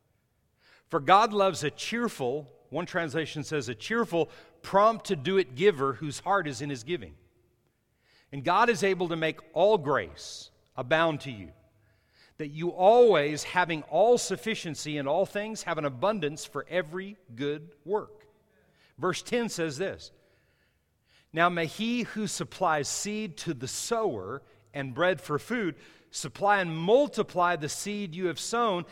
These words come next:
and increase the fruits of your righteousness." Listen, when you become a seed sower, he will multiply and continue to bring to you seed to sow, but it says bread for eating. So everything else in life that you need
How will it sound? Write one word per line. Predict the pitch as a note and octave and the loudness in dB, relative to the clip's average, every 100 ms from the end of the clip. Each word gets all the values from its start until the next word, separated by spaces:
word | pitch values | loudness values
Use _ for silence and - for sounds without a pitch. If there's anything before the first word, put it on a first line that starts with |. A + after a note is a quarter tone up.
| - - | -18 -6
and | D#3+ | -4
increase | E3 D3 - A#3+ A#3 - | -2 -6 -8 -8 -8 -8
the | - | -10
fruits | - A3 A3 - | -8 -10 -8 -12
of | E3+ | -10
your | F#3 | -8
righteousness." | G3 A3+ - - - - - - _ _ _ _ - _ _ _ _ _ | -8 -10 -16 -18 -18 -20 -20 -20 _ _ _ _ -20 _ _ _ _ _
Listen, | F#3+ - D#3+ - | -4 -4 -8 -8
when | D3+ D3+ | -6 -4
you | F#3 C#4 | -2 -2
become | D4+ - A3+ F#3+ | -2 0 -2 -2
a | |
seed | - - G3+ F3+ B2 | -4 -6 -6 -6 -8
sower, | - A3+ G#3 D#3 - - _ | -4 -2 0 -2 -6 -18 _
he | - A#3 | -8 -6
will | G#3+ F3+ | 0 -2
multiply | D3+ D3+ G#3 B3+ - - - E3 D#3 | -2 -2 0 0 -2 -4 0 2 2
and | D3+ | 0
continue | C3 D3 - G3+ F#3+ F3 | -4 -8 -8 -8 -8 -10
to | - | -10
bring | B2 A#2+ G#3 C4+ F#3 B2+ C3+ D3+ _ _ | -8 -4 -2 -2 -2 -4 -6 -8 _ _
to | - | -10
you | E3+ E3 | -8 -6
seed | - - G#3+ D3 | -6 -6 -6 -6
to | C#3+ | -10
sow, | - B3 B3 F#3 - - C#3 | -2 0 2 -2 -6 -16 -6
but | F3 | -6
it | C#3+ | -2
says | F#3 D3 - _ | -4 -4 -10 _
bread | A#2+ F3 G3 | -4 0 0
for | - F3 | -2 -6
eating. | A3+ C3 D#2+ _ _ | -6 -10 -14 _ _
So | - F3+ | -8 -2
everything | G#3 C4 D4+ B3+ B3+ A#3 | 2 4 4 2 2 2
else | A#3+ A#3+ - | 4 4 2
in | G3 | -2
life | F3+ G#3 A3+ - | 2 2 2 -4
that | F3+ - | -8 -6
you | F#3 | -6
need | E3+ G3+ B3 D#3 | -4 -2 -2 -4